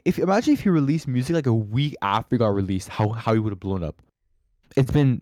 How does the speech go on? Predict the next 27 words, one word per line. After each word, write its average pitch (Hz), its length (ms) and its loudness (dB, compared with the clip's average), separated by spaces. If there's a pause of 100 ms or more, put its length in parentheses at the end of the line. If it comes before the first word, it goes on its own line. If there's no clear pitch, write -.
five 117 300 2
months 120 280 0
now, 170 220 0 (1080)
three, 123 200 2
three, 135 260 -4
four 131 180 0
months. 139 240 0
He 170 80 2
hasn't 151 160 0
released 143 260 2
anything 110 360 0
yet, 80 180 -4 (520)
so 143 120 4
his, 160 240 4
his - 240 -2
hype - 360 -4
wave 180 180 -2
has 123 180 -2
gone 110 300 0
all 107 200 0
the 104 80 -4
way 95 120 0
down. 85 260 -6 (800)
Does - 80 -20 (1600)
that 123 120 -2
make 123 100 0
sense? 143 260 -6